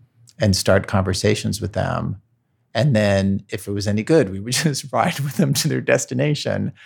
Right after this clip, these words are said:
until we found a story. And, um, and there's something very, uh, pure about that. Like, when that goes well,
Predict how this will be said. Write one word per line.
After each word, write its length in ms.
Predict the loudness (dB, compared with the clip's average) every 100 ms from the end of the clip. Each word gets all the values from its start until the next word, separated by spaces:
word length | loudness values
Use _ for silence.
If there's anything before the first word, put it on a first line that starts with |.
| -20 -8
until 280 | -4 0 2
we 140 | 2 0
found 560 | 0 0 0 0 -2 -4
a 60 |
story. 560 | -4 2 4 4 2 -8 _ _ _ _ _ _ _ _
And, 280 | 0 2 2
um, 580 | 4 2 2 -2 -4 -6 _ _ _ _ _ _ _ _ -2
and 280 | 2 4 4
there's 200 | 2 2
something 420 | 0 2 2 0
very, 680 | 2 2 2 2 0 -4 -8 -8
uh, 520 | -6 -4 -6 -6 -10 -14 _ _ _ _ _ _ _ _ _ _ _ _ _ _ _ _ _ _ _ _
pure 500 | -16 -12 -6 -4 -2 -4
about 300 | -4 -4 -4
that. 340 | -6 -6 -2
Like, 200 | 2 2 4
when 120 | 4
that 200 | 4 4
goes 260 | 0 0 -4
well, 680 | -2 0 0 -2 -10 -12